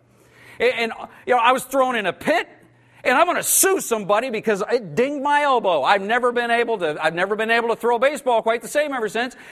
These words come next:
On and on and on. In our generation, we would go with this. Am I not right?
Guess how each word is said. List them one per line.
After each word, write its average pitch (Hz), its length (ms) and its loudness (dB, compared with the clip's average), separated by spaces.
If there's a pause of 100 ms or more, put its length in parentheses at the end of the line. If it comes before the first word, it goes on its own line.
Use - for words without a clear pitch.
(160)
On 254 520 4
and 202 240 -2
on 233 320 2
and 214 100 -6
on. 220 260 2 (240)
In 170 200 -4
our 208 260 4
generation, 190 640 -4
we 165 100 -2
would 208 160 -6
go 311 140 2
with 294 120 -2
this. 135 220 -4
Am 156 100 -4
I 160 100 0
not 160 180 -2
right? 226 260 -2